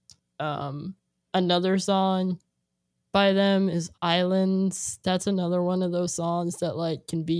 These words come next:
either creepy or really soothing depending on my state of mind when I listen to it. But it's just so good. Like, that record was a really good and important record for me.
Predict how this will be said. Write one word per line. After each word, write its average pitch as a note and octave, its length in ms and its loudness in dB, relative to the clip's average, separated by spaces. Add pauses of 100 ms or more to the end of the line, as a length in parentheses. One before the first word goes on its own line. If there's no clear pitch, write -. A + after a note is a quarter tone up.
(140)
either E3+ 260 -2
creepy E3 580 0
or D#3 140 -4
really D#3+ 320 -4
soothing E3 520 -2
depending D#3+ 480 -4
on D#3+ 320 -4 (580)
my D3+ 260 -2
state E3 340 -2
of - 120 -4
mind E3 360 -4
when E3 140 -6
I D3+ 100 -4
listen E3+ 300 -4
to F#3 180 -2
it. G3 200 -2 (840)
But E3 440 0
it's E3 160 -6
just - 240 -4
so D#3+ 200 0
good. E3 440 0 (1120)
Like, D3+ 400 -4 (280)
that F#3 240 4
record F#3+ 400 2
was F3 180 -2
a D#3+ 80 -2
really D#3 440 -2
good D#3 280 -2
and D3+ 140 -4
important C#3 500 -6
record D3 400 -6
for - 160 -8
me. D#3 400 -4